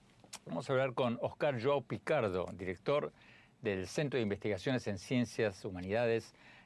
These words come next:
de la Universidad José Matías Delgado de El Salvador, y con Tamara Tarasiuk,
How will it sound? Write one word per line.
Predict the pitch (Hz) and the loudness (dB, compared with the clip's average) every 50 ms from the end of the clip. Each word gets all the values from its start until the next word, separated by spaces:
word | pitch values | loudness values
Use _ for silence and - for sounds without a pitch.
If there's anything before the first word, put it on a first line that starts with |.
| - _ - | -20 _ -8
de | 120 104 101 | -4 -2 0
la | 92 95 98 | 0 0 0
Universidad | 101 104 101 95 - - 120 123 123 | 2 2 0 0 0 0 0 0 2
José | 110 - 113 95 - - 139 117 | 0 -2 -6 -4 -2 0 0 2
Matías | 110 107 101 - 120 113 107 95 | 2 0 0 0 2 2 2 2
Delgado | 98 98 92 101 104 104 104 104 101 101 | 0 0 0 2 2 2 4 2 2 0
de | 92 90 98 | -2 -6 -10
El | 90 | -10
Salvador, | - - - 95 92 101 120 160 196 202 202 196 - - - - - - - _ _ - | -10 -8 -6 -2 0 2 4 4 4 2 0 -2 -8 -14 -20 -20 -20 -20 -20 _ _ -4
y | - 120 | -4 -2
con | - - 117 107 104 | 0 0 0 0 0
Tamara | - 117 117 147 185 190 185 160 | 0 0 0 2 2 2 0 2
Tarasiuk, | - 139 123 127 - - 254 254 208 - - - | 2 2 0 0 0 0 2 2 2 0 -2 -10